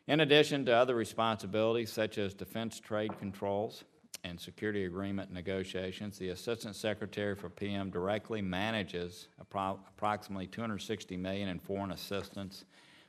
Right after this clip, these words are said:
through grants, contracts, and cooperative agreements,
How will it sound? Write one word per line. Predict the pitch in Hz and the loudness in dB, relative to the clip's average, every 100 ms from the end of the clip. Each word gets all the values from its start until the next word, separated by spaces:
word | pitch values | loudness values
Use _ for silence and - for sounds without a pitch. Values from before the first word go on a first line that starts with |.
| - | -4
through | 98 | -2
grants, | 92 101 110 113 - - - | 0 2 2 0 -4 -16 -8
contracts, | 104 104 101 101 101 98 - - - | -2 0 0 -2 -2 -2 -6 -18 -16
and | 90 - | -14 -6
cooperative | 98 95 92 92 85 | 0 2 2 -4 -8
agreements, | 80 90 90 78 80 - | -6 -4 -4 -4 -8 -12